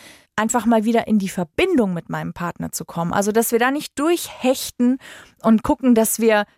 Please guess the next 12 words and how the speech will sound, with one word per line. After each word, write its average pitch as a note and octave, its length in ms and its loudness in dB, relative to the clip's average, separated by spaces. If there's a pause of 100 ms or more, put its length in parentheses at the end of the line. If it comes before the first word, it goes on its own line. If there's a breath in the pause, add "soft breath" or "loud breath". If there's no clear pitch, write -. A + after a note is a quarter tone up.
(180)
die G3+ 160 0
Bewegungen B3+ 480 4
machen, A3+ 280 2
die G#3+ 120 -4
wir G#3 260 0
wissen, A#3+ 240 0
dass G#3 180 0
sie G3+ 80 -2
dem G3+ 120 -2
anderen F#3+ 300 -2
gefallen, F3+ 580 0 (360 loud breath)
ähm, F#3+ 680 0